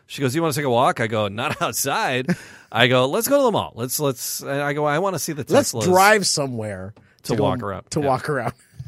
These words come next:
Speaker 1: Yeah. But I wanted to see, I wanted to see the Teslas. So they, they, it's, it's just, it's just a shop in the mall, and
Speaker 2: Yeah.
Speaker 1: they just have two of the Teslas in there, and you can,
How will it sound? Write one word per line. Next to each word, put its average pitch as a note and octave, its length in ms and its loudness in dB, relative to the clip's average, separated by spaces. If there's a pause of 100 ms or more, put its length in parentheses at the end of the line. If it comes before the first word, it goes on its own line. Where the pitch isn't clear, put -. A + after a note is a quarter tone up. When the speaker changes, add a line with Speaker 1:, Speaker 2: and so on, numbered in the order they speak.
(100)
Speaker 1:
Yeah. G#2 200 -2 (480)
But D#3+ 120 0
I A3+ 40 4
wanted A#3 220 2
to F#3 80 2
see, F3+ 140 -4
I E3+ 40 0
wanted D#3+ 220 -2
to A2+ 40 -10
see B2+ 120 -6
the G2+ 80 -4
Teslas. F2 360 -14
So D#3+ 240 0
they, F#3+ 160 2
they, D#3+ 220 -2
it's, D3 420 -6
it's E3+ 220 -6
just, - 260 -8
it's - 260 -10
just - 240 -8
a G#2 120 -6
shop B2 360 -4
in A2+ 140 -10
the G2 80 -6
mall, G2 380 -4
and F#2+ 100 -6
Speaker 2:
Yeah. - 100 -2
Speaker 1:
they G#2 60 -4
just G#2 120 -6
have G#2 180 -4
two G#2+ 220 -4
of G2+ 40 -2
the F#2+ 80 -6
Teslas F#2+ 480 -10
in G2 80 -10
there, F#2 240 -10
and F2+ 100 -12
you F#2 120 -14
can, F2 160 -18